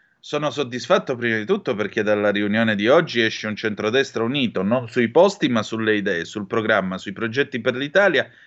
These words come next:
e anche, ma questo è secondario, sui criteri per indicare il candidato premier. Abbiamo ancora molto lavoro da fare, ma i presupposti sono ottimi, si lavora con lealtà e cordialità reciproca,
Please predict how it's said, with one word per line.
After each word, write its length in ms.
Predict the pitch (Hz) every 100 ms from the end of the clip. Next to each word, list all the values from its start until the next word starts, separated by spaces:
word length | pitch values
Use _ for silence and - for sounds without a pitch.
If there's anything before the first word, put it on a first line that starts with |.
| _ -
e 120 | 214
anche, 500 | 208 175 127 110 -
ma 160 | 95 92
questo 320 | 113 107 104
è 40 |
secondario, 880 | 98 107 110 113 117 127 120 107 101 _ - _
sui 260 | - 214 214
criteri 440 | 160 139 156 127
per 160 | 110 131
indicare 480 | 131 123 101 123 113
il 80 |
candidato 540 | 101 113 107 107 104 104
premier. 400 | 98 95 98 107
Abbiamo 340 | 147 175 185
ancora 320 | 185 170 202
molto 340 | 151 151 147 143
lavoro 360 | 135 131 127
da 120 | 120 131
fare, 320 | 143 120 110
ma 120 | 117
i 60 | 123
presupposti 640 | 151 175 175 180 170 117
sono 240 | 117 107
ottimi, 460 | 101 92 - 95 101
si 120 | 117
lavora 360 | 123 127 123 113
con 180 | 107
lealtà 320 | 113 117 113 127
e 80 |
cordialità 600 | - 107 98 113 110 107
reciproca, 760 | 120 135 175 185 196 190 196